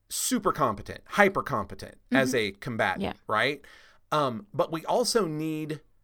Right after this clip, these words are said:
Speaker 1: his crime fighting to be self-flagellation. So he has
Speaker 2: Yeah.
Speaker 1: to get beat to shit constantly, you know?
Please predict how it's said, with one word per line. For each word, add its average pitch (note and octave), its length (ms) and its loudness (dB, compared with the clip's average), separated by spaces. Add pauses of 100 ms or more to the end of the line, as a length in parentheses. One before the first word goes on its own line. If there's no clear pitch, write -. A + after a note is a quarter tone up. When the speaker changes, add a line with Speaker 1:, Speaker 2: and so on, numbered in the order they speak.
(140)
Speaker 1:
his C#3+ 300 2
crime C#3 320 0
fighting A#2+ 380 2
to A#2+ 80 -10
be A2 140 -6
self-flagellation. G2+ 1080 -4 (500)
So C#3+ 220 2
he D3 160 -6
has G3 280 6
Speaker 2:
Yeah. - 40 0
Speaker 1:
to E3+ 80 -4
get C3 280 -4
beat D3+ 260 -8 (140)
to - 180 -6
shit - 580 -2
constantly, - 760 -4 (400)
you C#3+ 140 0
know? F2+ 260 -2